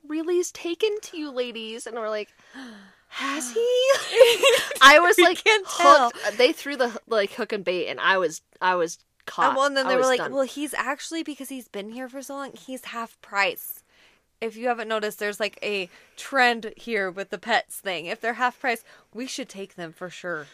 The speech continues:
Speaker 2: You're
Speaker 1: So,
Speaker 2: practically making
Speaker 1: he was
Speaker 2: money.
Speaker 1: already neutered. He was already vaccinated. He had, like, everything this guy possibly needed.
Speaker 2: Oh,
Speaker 1: And
Speaker 2: they
Speaker 1: then he
Speaker 2: sent,
Speaker 1: came
Speaker 2: and
Speaker 1: with,
Speaker 2: they also
Speaker 1: like,
Speaker 2: gave
Speaker 1: an
Speaker 2: us a gift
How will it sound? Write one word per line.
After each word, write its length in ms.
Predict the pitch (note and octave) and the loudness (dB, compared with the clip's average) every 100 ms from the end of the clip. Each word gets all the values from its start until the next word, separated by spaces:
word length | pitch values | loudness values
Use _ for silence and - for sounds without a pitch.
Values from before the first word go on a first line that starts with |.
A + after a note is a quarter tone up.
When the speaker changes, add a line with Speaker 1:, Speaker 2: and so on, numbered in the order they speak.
| _ _ _ | _ _ _
Speaker 2:
You're 80 | A3 | -12
Speaker 1:
So, 320 | - B3 C4+ | -2 2 4
Speaker 2:
practically 260 | B3+ D4 C#4 | 2 -4 -10
making 340 | G#3 G#3+ G3 | -10 -12 -10
Speaker 1:
he 40 | A#3 | -6
was 120 | F#3 | -2
Speaker 2:
money. 40 | |
Speaker 1:
already 200 | F3+ G3 D4 | -2 -2 -4
neutered. 500 | C4 A#3 A3+ A3+ A3 | -4 -2 -2 -2 -4
He 160 | G#3 | -6
was 160 | F#3+ E3 | -8 -6
already 200 | E3+ G3+ | -8 -8
vaccinated. 640 | G#3+ F#3+ - F#3+ F3+ F3 | -8 -10 -10 -8 -6 -6
He 200 | G3 G3+ | -10 -12
had, 300 | F#3+ A3 A3 | -10 -8 -6
like, 180 | F3+ E3+ - | -6 -8 -2
everything 560 | C4 C4+ D#4 D4+ C4 | -2 -2 -6 -8 -8
this 180 | A#3+ A3 | -6 -6
guy 180 | - F#3 | -8 -10
possibly 440 | - E3 E3 - | -10 -16 -16 -14
needed. 300 | D#3+ F3+ G3+ | -12 -8 -6
Speaker 2:
Oh, 60 | C#4+ | -6
Speaker 1:
And 80 | D4+ | -4
Speaker 2:
they 60 | D#4 | -4
Speaker 1:
then 40 | |
he 60 | B3+ | -2
Speaker 2:
sent, 120 | D4 | -2
Speaker 1:
came 80 | C4 | -2
Speaker 2:
and 60 | E4 | -2
Speaker 1:
with, 80 | D4+ | -2
Speaker 2:
they 60 | |
also 180 | C#4+ - | 0 0
Speaker 1:
like, 120 | F4 | -2
Speaker 2:
gave 120 | D4+ D4+ | -4 -4
Speaker 1:
an 40 | |
Speaker 2:
us 140 | D4+ D4+ | -2 -2
a 80 | |
gift 100 | G#3+ | -4